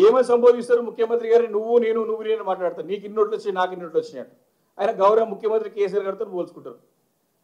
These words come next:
కరీంనగర్ చౌరస్తాల వంద రూపాయలు నోటు పెడితే చెల్లని మనిషి బండి సంజయ్, ఏదో బీజేపీ పార్టీని పెట్టుకొని ఏదో మాట్లాడుతున్నాడు, ఆయన కేసీఆర్ గారితో పోల్చుకుంటూ మాట్లాడతాడు. అది కూడా ఎట్లా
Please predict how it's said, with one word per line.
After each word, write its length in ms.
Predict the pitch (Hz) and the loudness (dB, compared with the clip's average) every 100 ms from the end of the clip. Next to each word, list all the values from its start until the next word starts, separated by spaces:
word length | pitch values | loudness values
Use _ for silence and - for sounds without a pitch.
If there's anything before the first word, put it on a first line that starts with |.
| _ _ _ - | _ _ _ 2
కరీంనగర్ 520 | 196 247 247 247 247 | 2 4 4 4 4
చౌరస్తాల 420 | 226 233 233 220 226 208 | 2 2 0 2 4 2
వంద 120 | 208 226 | 4 2
రూపాయలు 240 | 220 220 214 | 2 4 4
నోటు 160 | 220 220 | 6 4
పెడితే 240 | 214 233 254 233 233 - | 6 6 6 4 -4 -4
చెల్లని 280 | 190 220 202 | 2 2 2
మనిషి 280 | 202 226 226 - - _ _ _ _ _ _ _ _ | -2 0 -2 -2 -10 _ _ _ _ _ _ _ _
బండి 220 | 160 190 180 | 0 0 0
సంజయ్, 280 | 170 151 - _ _ _ _ _ _ | -2 -4 -10 _ _ _ _ _ _
ఏదో 120 | 156 185 170 | -2 0 2
బీజేపీ 320 | 190 214 214 202 | 4 4 4 0
పార్టీని 260 | 202 202 | 0 0
పెట్టుకొని 320 | 196 190 214 214 | -2 0 0 0
ఏదో 80 | 208 180 | 0 -2
మాట్లాడుతున్నాడు, 540 | 190 202 196 190 233 190 | 0 -2 -2 -2 0 0
ఆయన 180 | 202 180 | 0 -2
కేసీఆర్ 480 | 170 190 185 208 202 | 0 -2 0 -2 -2
గారితో 200 | 196 185 | -8 -6
పోల్చుకుంటూ 360 | 165 190 208 202 196 | -2 -2 -4 -6 -4
మాట్లాడతాడు. 400 | 190 190 190 214 | -2 -2 -2 -4
అది 100 | 185 226 | 0 2
కూడా 100 | 226 | 2
ఎట్లా 160 | 226 | 2